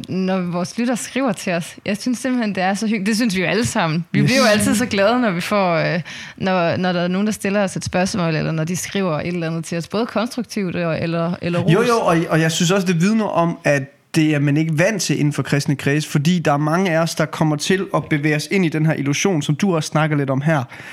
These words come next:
Speaker 2: at troen bliver en masse svar op ad en stige, eller sådan en trappe op ad en masse svar,
Speaker 1: Mm.
Speaker 2: øh, i en uendelighed,
Speaker 1: Mm.
Speaker 2: hvor du hele tiden bliver klogere og klogere og klogere, og så er det det, din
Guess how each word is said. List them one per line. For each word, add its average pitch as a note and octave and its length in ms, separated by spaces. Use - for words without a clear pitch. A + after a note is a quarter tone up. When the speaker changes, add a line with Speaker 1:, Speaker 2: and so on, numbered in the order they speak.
Speaker 2:
at C#3 320
troen F3+ 400
bliver E3 400
en C#3+ 180
masse E3+ 340
svar E3 540
op E3 240
ad D3 120
en C#3 80
stige, E3 500
eller C#3+ 160
sådan D#3+ 220
en D#3 80
trappe F#3+ 440
op E3+ 180
ad D#3+ 40
en D3+ 100
masse F3 280
svar, E3 580
Speaker 1:
Mm. G3+ 460
Speaker 2:
øh, C3+ 500
i F3 160
en D#3+ 80
uendelighed, D3+ 500
Speaker 1:
Mm. G3+ 240
Speaker 2:
hvor E3 140
du D#3+ 80
hele F3 220
tiden E3+ 240
bliver D3+ 140
klogere F#3+ 420
og - 100
klogere E3+ 300
og D#3+ 80
klogere, D#3 360
og - 120
så - 100
er F3 60
det D#3+ 200
det, F3 140
din C#3 260